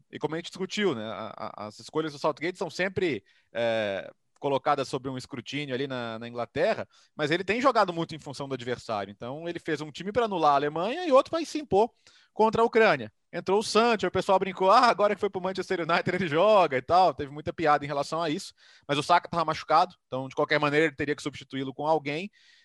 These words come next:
E aí, claro que ele não precisaria de linha de cinco pra enfrentar a Ucrânia, poderia colocar mais talento no meio campo, poderia voltar o Mason Mount, que cumpriu o isolamento durante o torneio, e vai forte,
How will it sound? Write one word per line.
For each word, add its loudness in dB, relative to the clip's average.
E -4
aí, 2
claro 4
que -2
ele -4
não -6
precisaria 2
de -4
linha -2
de -4
cinco -8
pra -8
enfrentar -6
a 2
Ucrânia, 0
poderia -2
colocar 0
mais -4
talento -4
no -10
meio -4
campo, -4
poderia -4
voltar 0
o 2
Mason -4
Mount, -2
que -12
cumpriu -8
o -2
isolamento -6
durante -4
o -16
torneio, -4
e -4
vai 4
forte, 2